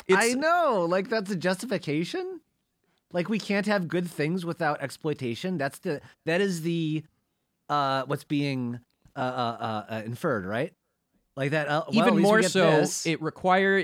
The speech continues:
Speaker 2: it's, it, there's a class of people that essentially are browbeaten into believing that you can't have these good, big, complex things without a benevolent dictator.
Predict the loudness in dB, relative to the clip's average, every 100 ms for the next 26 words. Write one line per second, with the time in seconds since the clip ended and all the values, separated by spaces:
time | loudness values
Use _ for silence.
0 | 0 -2 -2 -8 -8 -6 0 0 0 -2
1 | 2 2 0 -4 -6 -4 -2 0 0 0
2 | 0 2 2 0 -6 -2 -2 -2 -4 -2
3 | -2 0 2 4 2 -2 -2 -2 -2 -2
4 | -4 -2 -2 0 0 2 2 0 -2 -6
5 | _ _ _ _ -2 2 4 4 2 _
6 | _ _ _ _ -10 -10 -4 0 0 0
7 | -2 2 4 2 -2 -6 -6 -6 0 2
8 | 2 0 -6 _ -18 -6 2 4 4 2
9 | -4 0 0 2 0 -2 -2 -4 -4 -4
10 | -6 -2 -2 -2 -4 -2 -2 0 -2 -4
11 | -4 -6 -6 -16 -16 -18